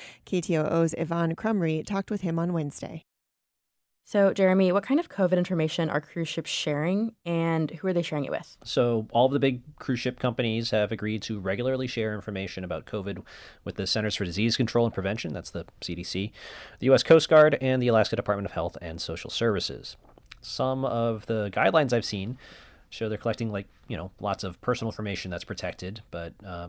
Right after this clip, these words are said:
Speaker 3: also information that could be summarized as public health metrics that a lot of us have become familiar with during the pandemic. Stuff like case rates, hospitalization figures, and deaths.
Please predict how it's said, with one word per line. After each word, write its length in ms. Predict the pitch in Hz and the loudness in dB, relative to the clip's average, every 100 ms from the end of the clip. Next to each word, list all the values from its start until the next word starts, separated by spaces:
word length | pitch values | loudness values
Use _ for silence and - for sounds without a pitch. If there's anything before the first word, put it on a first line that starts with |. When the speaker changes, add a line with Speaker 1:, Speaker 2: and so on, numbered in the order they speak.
| 90 | -10
Speaker 3:
also 220 | 92 - | -8 -6
information 400 | 104 113 110 127 | -6 -4 -2 -2
that 160 | 120 - | -4 -4
could 160 | 110 | -4
be 180 | 127 123 | -2 -2
summarized 560 | 123 135 147 73 64 87 | 0 0 0 -2 -8 -8
as 180 | 85 - | -8 -8
public 280 | 92 95 | -6 -6
health 240 | - 107 - | -4 -4 -2
metrics 420 | 107 - 113 - | -4 -4 -6 -4
that 180 | 92 95 - - | -6 -8 -12 -12
a 60 | 92 | -6
lot 140 | 98 | -4
of 40 | 90 | -4
us 140 | 80 | -6
have 160 | 87 95 | -8 -8
become 240 | 87 90 | -8 -8
familiar 340 | - 92 120 | -6 -4 -4
with 220 | 76 78 - | -6 -10 -10
during 160 | 85 | -12
the 60 | 80 | -10
pandemic. 460 | 82 78 78 78 - _ | -10 -10 -12 -16 -20 _
Stuff 240 | - 95 - | -8 -6 -6
like 160 | 85 - - - | -8 -10 -20 -12
case 280 | - 92 90 | -8 -6 -6
rates, 420 | 85 - - - - | -8 -10 -12 -12 -12
hospitalization 600 | 87 80 - 80 92 95 | -10 -8 -10 -8 -8 -8
figures, 600 | 90 92 85 80 80 - - - | -8 -6 -4 -6 -6 -8 -12 -16
and 120 | 87 82 | -6 -2
deaths. 400 | 135 - - | -2 -4 -12